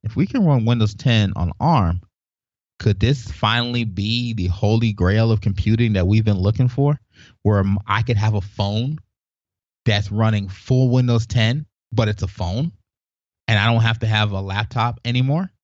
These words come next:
I can just go into my office, 'cause Microsoft did a great job with Continuum, which was their technology that basically created two separate U Is based on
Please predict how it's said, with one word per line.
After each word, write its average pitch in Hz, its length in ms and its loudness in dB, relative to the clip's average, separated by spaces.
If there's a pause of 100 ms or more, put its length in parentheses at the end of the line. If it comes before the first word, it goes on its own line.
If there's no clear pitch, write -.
I 117 100 0
can 107 140 -4
just 95 220 -4
go 101 180 -2
into 113 120 2
my 107 160 2
office, 117 340 0
'cause 107 120 0
Microsoft 139 500 0
did 104 140 0
a 90 40 0
great 101 340 -2
job 147 320 2
with 110 160 0
Continuum, 110 600 0 (440)
which 117 160 0
was 110 120 2
their 107 180 2
technology 113 680 0
that 104 260 -2 (300)
basically 113 440 -2
created 107 400 -2
two 143 200 -2
separate 131 340 0
U 123 240 2
Is 120 400 2 (340)
based 123 340 -2
on 113 400 2